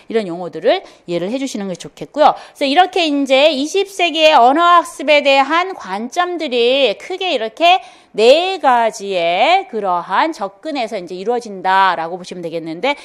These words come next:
지금 현재 진행되고 있는 current approach, 어, 교실에서 진행하고 있는 지금 현재 교실 수업에 대한 방향은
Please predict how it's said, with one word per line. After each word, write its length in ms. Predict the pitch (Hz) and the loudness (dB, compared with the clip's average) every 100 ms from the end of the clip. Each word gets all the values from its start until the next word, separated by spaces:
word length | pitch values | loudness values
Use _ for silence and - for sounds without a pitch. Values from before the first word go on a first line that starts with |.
| - | -18
지금 240 | - 294 330 | -6 -2 0
현재 280 | 403 392 | 0 0
진행되고 440 | 381 311 302 285 277 | 0 0 2 2 2
있는 200 | 285 302 | 0 -4
current 460 | - 381 392 392 | 2 4 4 2
approach, 640 | 339 214 - 143 - - - _ _ _ _ _ - | 2 2 0 -4 -4 -12 -16 _ _ _ _ _ -8
어, 160 | 175 175 | -2 0
교실에서 480 | 277 294 330 330 | 2 2 2 0
진행하고 540 | 294 254 277 285 262 254 | -2 0 2 4 6 4
있는 580 | 247 254 294 359 392 392 | 2 0 4 4 4 0
지금 240 | 269 277 | -2 0
현재 720 | 320 320 311 269 190 254 359 - | 0 2 0 2 4 6 4 4
교실 300 | 269 262 311 | 0 0 0
수업에 280 | 302 277 | 2 2
대한 260 | 254 247 240 | 4 2 2
방향은 760 | - 214 254 302 302 370 320 | -4 -8 -4 -2 0 0 0